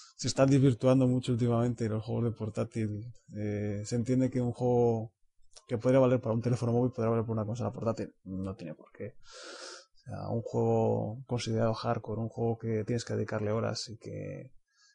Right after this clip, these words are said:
no es para jugar cinco minutillos, puede estar perfectamente en una portátil, ¿por qué no? ¿Vale? Siempre tenemos el problema de, de la duración de la batería, que habrá que ver cómo, cómo va de, en ese punto la,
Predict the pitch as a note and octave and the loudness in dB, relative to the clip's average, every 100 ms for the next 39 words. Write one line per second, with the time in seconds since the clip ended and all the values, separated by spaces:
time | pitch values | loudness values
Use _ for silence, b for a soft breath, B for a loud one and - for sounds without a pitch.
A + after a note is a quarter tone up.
0 | - B2+ B2 B2+ A#2 A#2 A#2 A#2 A#2 A#2 | -6 -2 -2 -2 -2 -2 -2 -2 0 0
1 | A2+ B2 C#3+ - G#3 - G2+ G#2 G#2+ G2+ | 0 0 -2 -6 -10 -6 -6 -6 -6 -4
2 | G2 G2+ G2 G2+ G2 G2 - - A2+ G2+ | -6 -6 -8 -8 -8 -10 -10 -10 -10 -10
3 | A#2+ _ _ _ _ _ _ _ - G2 | -14 _ _ _ _ _ _ _ -14 -12
4 | - A#2+ A2 A#2+ A#2 A2+ A2+ A2 A2+ A2+ | -6 -4 -2 -4 -2 -4 -4 -4 -2 -2
5 | A2 A2 A2 - B2 A#2 A#2 A2+ B2+ A#2 | 0 0 -2 -2 0 0 0 -2 -2 -2
6 | A2+ G#2+ G#2+ A2+ B2 C#3+ E3+ B B B | 0 -2 -2 -2 -2 -2 -6 B B B
7 | B B B B _ _ - G#2+ A2+ A2+ | B B B B _ _ -8 -4 -2 0
8 | A#2+ A#2+ - A2 A2 G#2+ G#2 G#2 G2+ A#2 | 2 2 0 -4 -2 -2 -4 -6 -6 -6
9 | A2+ G#2+ G#2+ G#2+ G#2+ G#2 G2+ G2+ A2+ A2+ | -4 -2 -2 -2 -4 -4 -8 -6 -6 -6
10 | G#2+ A#2+ A2+ A2+ G#2 G2+ F#2+ | -6 -6 -4 -4 -4 -4 -8